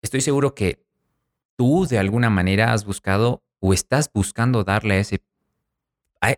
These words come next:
darle paso a ese verdadero yo, a esa verdadera identidad, aunque no lo sepas o aunque no seas consciente.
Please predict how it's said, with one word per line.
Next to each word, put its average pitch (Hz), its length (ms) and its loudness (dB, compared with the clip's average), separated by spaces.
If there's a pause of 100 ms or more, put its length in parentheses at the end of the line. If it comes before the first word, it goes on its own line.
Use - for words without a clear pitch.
darle 135 360 0
paso 156 400 -2
a 113 60 4
ese 113 200 0
verdadero 92 640 0 (200)
yo, 113 420 0
a 104 80 2
esa 107 180 -4
verdadera 95 440 0
identidad, 98 680 2
aunque 104 320 -2
no 104 260 4
lo 147 180 2
sepas - 600 -4
o 98 100 -4
aunque 101 220 -2
no 117 180 2
seas 156 300 -2
consciente. 120 760 -2